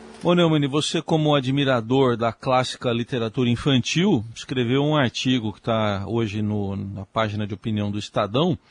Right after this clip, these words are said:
O título é Espelho Meu, Haverá Alguém Mais Indesejado do Que Eu? Então eu queria que você contasse agora pra gente quem é a Rainha Má nos nossos tempos atuais.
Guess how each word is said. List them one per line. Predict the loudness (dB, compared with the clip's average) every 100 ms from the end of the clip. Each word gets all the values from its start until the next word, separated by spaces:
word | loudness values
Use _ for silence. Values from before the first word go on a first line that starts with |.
| -20 -20 -20 -20 -20 _ -8
O | -6
título | -2 0 2 2
é | 2
Espelho | 0 -4 -8 4 6 6 6
Meu, | 6 6 6 6
Haverá | 4 4 4
Alguém | 4 2 0 2
Mais | 2 2 2 0 -4 -2
Indesejado | 0 0 2 2 2 0 0 2 4 4 0
do | -4
Que | -2 0
Eu? | 2
Então | 0 -2
eu |
queria | -2 -4
que | -4
você | -6
contasse | -2 -2 2 2 2 -2
agora | 0 0
pra | 0 -2 0
gente | 0 -2 -4
quem | -2 2 4
é | 4
a |
Rainha | 4 4 4 4 4
Má | 4 4 2 -4 -20 -20 -20 _ _
nos | 0 0 0
nossos | 0 0 0 -4
tempos | 0 0 0 -4
atuais. | -2 -2 -2 -4 -14